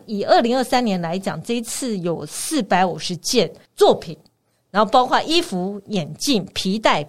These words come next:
包包、饰品跟鞋子。我个人觉得鞋子还蛮不错的，鞋子就很童趣，颜色很鲜艳。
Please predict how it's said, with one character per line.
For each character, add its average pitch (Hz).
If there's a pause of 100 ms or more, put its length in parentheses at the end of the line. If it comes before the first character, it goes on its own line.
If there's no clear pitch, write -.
包 233
包、 240
饰 233
品 - (260)
跟 226
鞋 175
子。 185 (400)
我 214
个 415
人 285
觉 262
得 262
鞋 226
子 214
还 170
蛮 165
不 170
错 185
的， 165
鞋 202
子 202
就 196
很 180
童 170
趣， 214
颜 175
色 202
很 170
鲜 185
艳。 214